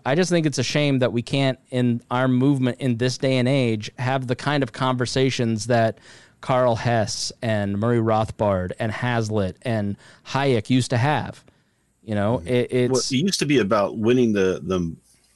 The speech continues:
Speaker 2: the minds, right? Winning the, the, uh, the marketplace of ideas.
Speaker 1: Right.
Speaker 2: And it's, in order to have a marketplace, a free market, right, you have to have all different types of people in there. The same with I-, the free marketplace of ideas.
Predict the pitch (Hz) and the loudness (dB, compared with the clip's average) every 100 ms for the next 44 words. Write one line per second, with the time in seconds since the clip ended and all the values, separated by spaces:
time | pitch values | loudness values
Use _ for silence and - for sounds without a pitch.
0 | _ 101 92 90 98 101 90 78 76 85 | _ -6 -2 0 2 2 0 -2 -4 -4
1 | 85 69 92 101 95 92 90 - 85 95 | -4 -4 0 2 2 2 -2 -6 -18 -20
2 | 92 90 82 80 67 - 82 80 76 71 | -12 -8 -6 -8 -12 -8 -6 -6 -6 -8
3 | 76 - _ - - _ 98 92 104 104 | -12 -18 _ -20 -20 _ -2 0 0 -2
4 | 90 90 85 82 80 73 92 64 - - | 0 0 0 -2 -2 0 -2 -2 -8 -20
5 | _ - 104 80 82 95 92 82 - 98 | _ -4 -2 -2 -2 0 0 -2 -4 -2
6 | - - _ - 120 - _ _ 123 123 | -2 -6 _ -20 -20 -20 _ _ -4 2
7 | 131 151 131 104 107 117 110 98 107 104 | 4 4 4 2 2 2 2 4 2 0
8 | 101 101 85 - 120 98 143 - - - | -2 -2 -2 0 2 4 2 0 -2 0
9 | 90 104 101 104 101 98 95 87 90 87 | 0 2 2 0 0 -2 0 0 0 0
10 | 85 95 92 82 90 85 80 - 120 - | 0 -2 -2 -4 -4 -4 -6 -4 -4 -4
11 | 71 65 67 85 - 104 92 87 82 - | -6 -6 -6 -2 0 2 2 2 -2 -4
12 | 87 85 - 87 80 78 82 - 80 - | -8 -6 -2 -2 -2 -4 -8 -6 -6 -6
13 | 82 82 80 151 71 | -6 -4 -2 -4 -6